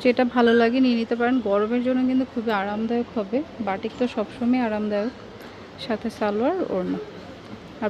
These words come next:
প্রত্যেকটা ডিজাইনেরই কালার পাচ্ছেন, ওকে? ব্ল্যাক কালার, ওকে?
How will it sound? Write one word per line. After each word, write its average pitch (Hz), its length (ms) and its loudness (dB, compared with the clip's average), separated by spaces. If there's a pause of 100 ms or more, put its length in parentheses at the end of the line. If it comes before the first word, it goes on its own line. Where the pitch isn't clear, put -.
প্রত্যেকটা 233 380 0 (120)
ডিজাইনেরই 220 460 2 (120)
কালার 202 360 4
পাচ্ছেন, 220 420 2 (1040)
ওকে? 208 200 -6 (1200)
ব্ল্যাক 208 260 2 (160)
কালার, 214 440 0 (3750)
ওকে? 202 280 -8